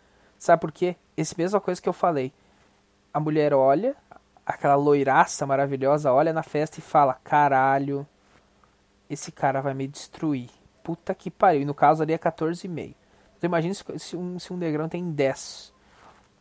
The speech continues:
E o cara, ela olha, "Cara, vai me destruir." Chega lá, o cara tem dois metros de altura, o cara só pega e tira assim. Cara, s-, cara, vai dar merda. Porque aquela loira ali é certeza que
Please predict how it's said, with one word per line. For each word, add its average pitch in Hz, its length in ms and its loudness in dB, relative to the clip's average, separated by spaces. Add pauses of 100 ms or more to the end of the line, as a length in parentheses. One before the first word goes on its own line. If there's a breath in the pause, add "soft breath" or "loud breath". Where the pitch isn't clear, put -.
(580)
E 156 60 -10
o 143 40 -12
cara, 143 280 2
ela 151 180 4
olha, 147 280 4
"Cara, 143 240 -2
vai 139 80 -6
me 151 80 -6
destruir." - 180 -14
Chega 185 280 4
lá, 135 300 2 (480)
o - 40 -20
cara 147 180 0
tem 151 120 -6
dois 165 160 -4
metros 165 180 -2
de 170 60 -2
altura, 147 320 -4
o 151 40 -6
cara 147 220 -2
só - 160 -8
pega 160 260 -4
e 151 60 -10
tira 160 320 -6
assim. 139 320 -10 (2000)
Cara, 151 260 4
s-, - 180 -16 (440)
cara, 135 420 4
vai 139 160 2
dar 156 200 6
merda. 147 480 0 (160)
Porque - 200 -18
aquela 165 220 4
loira 156 280 0
ali 151 100 -4
é 165 40 -4
certeza 175 520 -6
que - 180 -20